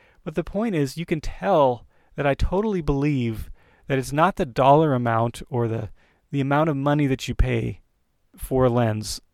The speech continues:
for a camera, for lighting, for whatever. It's what you get. And that, I think, is something that I just <laughs> can't get out of my system. I can't get it out of my blood. It's in my blood.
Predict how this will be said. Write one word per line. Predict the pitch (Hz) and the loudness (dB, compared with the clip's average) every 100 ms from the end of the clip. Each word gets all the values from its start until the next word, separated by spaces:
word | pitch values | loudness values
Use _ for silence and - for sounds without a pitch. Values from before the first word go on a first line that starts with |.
| _ _ | _ _
for | - 131 135 | -6 0 0
a | |
camera, | - 135 120 113 113 98 - _ | 0 0 2 2 0 -4 -14 _
for | - 143 | -6 -2
lighting, | 139 139 127 120 120 107 _ | 2 2 2 0 -4 -10 _
for | _ - 151 | _ -4 0
whatever. | 156 160 190 131 - - _ _ _ _ _ _ - | 4 6 4 2 -2 -12 _ _ _ _ _ _ -2
It's | 151 - - | 0 0 -4
what | 123 131 143 | -2 2 2
you | 139 131 - | 2 -6 0
get. | 165 135 - - - _ _ _ _ _ - | 2 2 -2 -18 -18 _ _ _ _ _ -8
And | 131 131 127 123 _ _ _ - | -4 -2 -2 -6 _ _ _ -16
that, | 113 135 175 226 - - - | -4 -2 0 -2 -6 -14 -2
I | 151 | 0
think, | - - 135 135 - - | 2 0 0 -2 -8 -6
is | 127 120 - - _ | -4 -4 -8 -14 _
something | - 143 139 - 131 | -8 -4 -2 -2 0
that | 135 | 2
I | 131 | 2
just | 123 - | 0 -2
<laughs> | |
can't | - 175 165 | 0 0 0
get | 147 143 | 2 2
out | 127 | 2
of | 131 | 0
my | 123 123 | 0 -2
system. | - 117 - 113 | -2 -4 -4 -4
I | 123 | -2
can't | 156 151 | -2 0
get | 143 | 2
it | 131 | 2
out | 131 | 2
of | |
my | 120 120 | 2 0
blood. | 117 117 | -2 -6
It's | 113 - | -8 -8
in | - 165 | -6 -4
my | 165 156 | -2 -4
blood. | 139 143 139 | 0 2 2